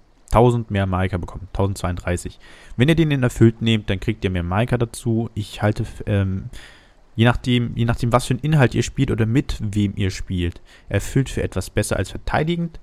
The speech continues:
Verteidigend ist natürlich sehr, sehr, sehr stark, wenn ihr Hartmut-Inhal-, Inhalte spielt. Es gibt im Grunde drei Traits, die ihr für so einen Meisterheilstab haben möchtet.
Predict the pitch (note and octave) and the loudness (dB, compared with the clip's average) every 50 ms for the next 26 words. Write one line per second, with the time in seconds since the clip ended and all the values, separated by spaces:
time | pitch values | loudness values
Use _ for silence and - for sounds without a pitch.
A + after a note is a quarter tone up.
0 | - - - - - - A#2 A#2+ B2+ C3 C3 C3 B2 A#2+ - A2+ A2 - A2 G#2 | -16 -6 -6 -4 0 2 2 2 2 2 0 -2 -4 -2 -2 -2 0 0 0 0
1 | G2+ G2+ G2+ G#2+ C3 D3+ D3+ B2+ A2 G#2 F#2+ F#2+ F2 E2+ - - - - C#3 C3+ | 0 0 4 4 6 6 6 4 2 0 2 0 0 -2 -2 -8 -2 0 0 2
2 | A2+ G#2+ B2 C3+ - - - - - - - - G#2+ A2 A#2+ A#2+ A#2 G#2+ G2+ A2+ | 2 2 0 -2 -4 -12 -18 -20 -20 -18 -6 2 2 4 4 4 2 2 4 2
3 | A#2 - - B2 A2 - A2+ G2+ G#2 G2+ G2+ G2+ - - G#2+ G2+ G2 F#2 F2+ - | 2 2 2 -2 -2 0 -2 -2 -2 -2 -4 -4 -4 -4 -4 -2 0 -2 -2 -2
4 | - F#2 - - F2+ F2 - - - - - - E3 D#3+ - E3+ - - - A#2+ | -4 -8 -6 -6 -6 -6 -6 -6 -8 -8 -2 0 0 -2 -2 -8 -14 -8 -4 -2
5 | G#2+ A2+ B2 C3 C3 A#2+ - - - A2+ A#2+ - - - B2+ B2+ C3+ - - - | 2 2 4 6 4 4 4 4 4 4 2 2 2 2 4 4 4 0 -4 -4
6 | - A#2 A2 A2 A2 A2 - - A2 G#2+ G#2+ G#2+ G2+ G2+ A2 A#2+ - - G2+ G#2 | 0 4 4 4 4 4 2 2 2 4 4 4 2 2 2 2 0 0 0 0
7 | G#2+ - - G2 - - - - G#2 A2+ A#2+ A2+ A2+ A#2+ A#2+ - - B2+ A#2 - | 0 0 0 0 0 0 0 0 0 0 2 2 2 2 0 2 2 2 2 2
8 | - | 0